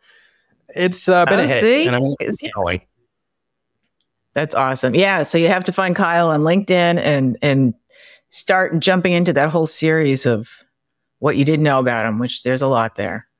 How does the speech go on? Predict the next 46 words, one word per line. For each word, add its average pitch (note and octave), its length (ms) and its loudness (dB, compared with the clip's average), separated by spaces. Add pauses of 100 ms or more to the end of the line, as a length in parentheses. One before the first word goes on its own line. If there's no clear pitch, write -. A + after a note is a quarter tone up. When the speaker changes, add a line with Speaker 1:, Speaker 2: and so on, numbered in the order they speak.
Speaker 2:
And C3 240 -2
a D3 80 0
lot D#3 220 2
of D3 80 0
it D3+ 60 0
has D3 180 -2
Speaker 1:
I - 40 -2
Speaker 2:
to D3 60 0
do E3+ 80 6
Speaker 1:
would G3+ 60 4
Speaker 2:
with G3 60 -2
Speaker 1:
say C3 200 0
go - 20 -
to D3+ 60 -2 (100)
Speaker 2:
coconuts. E3 100 2
Speaker 1:
my D3+ 80 2
website, C3 600 0
but A#2 100 -2
it's A2+ 180 -2
not, C3 340 -2
uh, A#2 140 2
live G2+ 320 0
yet. E2 240 -8 (220)
That's B2+ 140 -6
a C#3 60 -2
long A#2+ 280 0
story, F2 380 -10 (120)
but, A#2 220 -6
uh, - 40 -6 (120)
I'll, C3 380 -2
uh, B2 160 2
eventually A#2+ 560 0
get G#2+ 120 -4
Speaker 2:
<laughs> - 120 2
Speaker 1:
that F#2+ 240 0 (160)
up A2 160 -2
and G2+ 140 -4
running F2+ 320 -6 (260)
this - 200 -6
year. G#2 320 -2 (320)
I, D3 280 -2
I C#3 40 -4
had D3 240 -4
a E3+ 40 -2
Speaker 2:
Cool. D3+ 80 -4
Speaker 1:
design B2+ 520 0